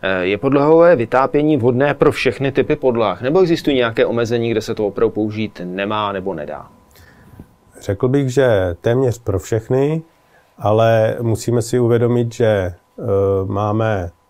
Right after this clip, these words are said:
Speaker 2: třeba dřevo, dřevěnou, eh, parketu, která má určitou tloušku a má určitou teplnou vodivost a z toho se spočítá, eh, vlastně teplný odpor. A ten teplný odpor by měl být, eh, to je teď takové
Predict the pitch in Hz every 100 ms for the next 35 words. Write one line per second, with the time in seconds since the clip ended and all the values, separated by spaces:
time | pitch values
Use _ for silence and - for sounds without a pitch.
0 | _ - 104 101 90 107 101 117 123 165
1 | - _ _ - 95 107 110 92 90 90
2 | 92 90 104 104 120 113 131 135 139 -
3 | 110 110 107 110 107 113 107 95 107 107
4 | - - 123 110 98 98 117 110 104 104
5 | 98 98 110 104 90 98 110 120 143 -
6 | 101 98 - 104 107 113 107 110 - 110
7 | 117 110 107 - _ _ _ _ - 98
8 | 95 95 92 92 95 101 - 110 98 98
9 | - 107 92 87 - 110 117 143 175 _
10 | _ _ _ - 98 113 110 - 123 120
11 | 104 - 117 110 117 117 113 117 113 110
12 | 107 107 107 107 107 107 110 98 - 101
13 | - 95 87 - 87 92 - 92 85